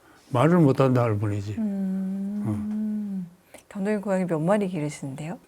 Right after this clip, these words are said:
Speaker 1: 쉬지 못해요. 심심하면 다 들어와요, 돈 내서.
Speaker 2: 아, 길고양이 말씀하시는 거예요?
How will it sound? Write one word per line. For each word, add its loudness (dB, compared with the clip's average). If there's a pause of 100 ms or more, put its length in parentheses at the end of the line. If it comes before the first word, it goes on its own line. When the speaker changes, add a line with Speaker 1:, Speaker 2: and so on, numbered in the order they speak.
(100)
Speaker 1:
쉬지 2
못해요. 0 (1500)
심심하면 2
다 2
들어와요, 2
돈 0
내서. 0 (1000)
Speaker 2:
아, 2 (320)
길고양이 4
말씀하시는 -6
거예요? -6